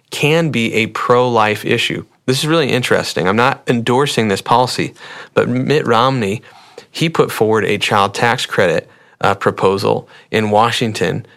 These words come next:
recently this year. A lot of people denounced it because it was, you know, spending money, et cetera. But Mitt Romney's reasoning, he s-, he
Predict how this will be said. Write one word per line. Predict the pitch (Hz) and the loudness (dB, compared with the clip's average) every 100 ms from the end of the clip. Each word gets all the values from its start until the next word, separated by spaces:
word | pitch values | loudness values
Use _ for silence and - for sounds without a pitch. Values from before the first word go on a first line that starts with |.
| _ _ | _ _
recently | - 110 - - 95 | -4 -2 -2 -2 -2
this | 95 98 - | 0 0 0
year. | 117 90 - _ _ - | 0 0 -6 _ _ -10
A | - | 0
lot | 113 | 2
of | 139 | 2
people | - 127 120 | 0 -2 0
denounced | 110 110 117 147 - | 0 0 2 2 0
it | 92 107 - - - | 0 -2 -6 -14 -6
because | 110 107 | -2 0
it | 107 | 0
was, | 110 107 - - - - | 0 0 -2 -14 -16 -4
you | 107 | -2
know, | 98 | -2
spending | - - 117 113 110 | -2 -2 0 0 0
money, | 113 110 | 2 2
et | 104 | 0
cetera. | - 123 - 101 | 0 0 2 0
But | 107 104 | 2 0
Mitt | 117 110 | 0 0
Romney's | 117 123 170 156 107 | 2 2 2 0 -2
reasoning, | 104 160 156 110 92 | -2 -2 -2 -2 -4
he | 110 | -4
s-, | 113 - - | -6 -6 -8
he | - 131 | -6 -6